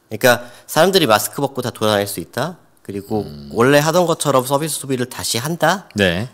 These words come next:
Speaker 1: 라는 게 전제가 되려면 적어도 우리가 집단 면역의 상태 정도까지는 가야 된다라는 거죠.
Speaker 2: 음.
Speaker 1: 그러니까 금융시장은 백신이 개발돼서 다시 우리가 노멀로 돌아갑니다라는 걸 선발용할 수는 있겠지만
Speaker 2: 네.
Speaker 1: 실제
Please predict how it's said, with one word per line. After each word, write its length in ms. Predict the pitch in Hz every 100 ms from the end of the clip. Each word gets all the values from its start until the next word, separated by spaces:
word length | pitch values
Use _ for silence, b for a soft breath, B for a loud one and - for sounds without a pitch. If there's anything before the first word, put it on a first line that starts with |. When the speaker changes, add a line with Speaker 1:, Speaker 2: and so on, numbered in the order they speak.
| _
Speaker 1:
라는 180 | 110 127
게 80 | 147
전제가 380 | - 104 101 123
되려면 880 | - 101 107 98 117 143 117 80 82 b b b b
적어도 320 | - 123 147 123
우리가 260 | 110 107
집단 440 | 104 - - 165 165
면역의 360 | 107 104 107
상태 420 | 104 127 - 135 120
정도까지는 680 | 90 87 120 127 117 107 98
가야 260 | - 107
된다라는 560 | 135 95 95 107 117 90
거죠. 440 | 80 80 90 92 92 _
Speaker 2:
음. 360 | - 78 71 69 _ _
Speaker 1:
그러니까 240 | 131 113 B B
금융시장은 640 | 147 185 220 214 202 185
백신이 300 | 127 - 156
개발돼서 720 | 127 107 117 107 98 160 196 - _ _ _ _ _ _ _ _
다시 200 | 127 151
우리가 200 | 147 147
노멀로 260 | 117 131 143
돌아갑니다라는 680 | 131 120 104 117 117 107 110
걸 80 | 113
선발용할 460 | 185 208 190 185
수는 180 | - 131
있겠지만 640 | 98 131 104 107 139 107
Speaker 2:
네. 280 | 90 80 69 -
Speaker 1:
실제 680 | - 196 202 190 156 98